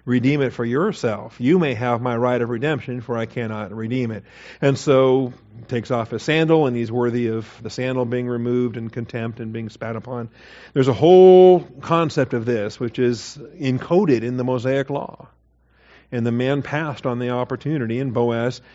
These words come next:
redeems and, and is delighted, and this then gives us the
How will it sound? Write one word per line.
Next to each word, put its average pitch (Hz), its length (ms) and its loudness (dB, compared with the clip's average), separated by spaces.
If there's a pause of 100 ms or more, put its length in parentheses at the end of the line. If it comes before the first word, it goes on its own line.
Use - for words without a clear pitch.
(340)
redeems 123 640 -2
and, 117 180 -6
and 117 280 -6
is 110 100 -8
delighted, 117 540 -4
and 113 200 -8 (100)
this 120 380 -14
then 113 220 -6
gives 110 260 -4
us 117 180 -6
the 110 260 -6